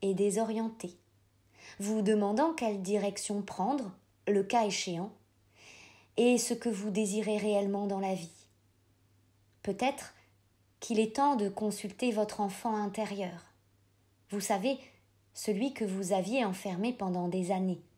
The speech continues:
celui qui détient l'essence de votre vrai moi. N'est-ce pas le moment d'écouter votre cœur ? Et sur cette carte,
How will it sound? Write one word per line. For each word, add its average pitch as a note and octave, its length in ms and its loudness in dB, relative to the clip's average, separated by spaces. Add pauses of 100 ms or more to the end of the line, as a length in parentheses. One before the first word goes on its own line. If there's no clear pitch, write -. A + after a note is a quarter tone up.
(420)
celui D#4 320 4
qui G#3+ 180 -8
détient G#3 440 0
l'essence G3+ 580 0
de G3 80 -2
votre F3+ 360 -4
vrai F3+ 260 -2
moi. E3+ 320 -2 (1400)
N'est-ce G#3+ 240 0
pas D4 180 4
le A3 140 2
moment G3+ 440 2 (600)
d'écouter G3 560 -2
votre F#3 300 -4
cœur ? B3 280 -6 (3000)
Et F3+ 160 0
sur F#3 220 -8
cette F#3 320 -8
carte, - 420 -10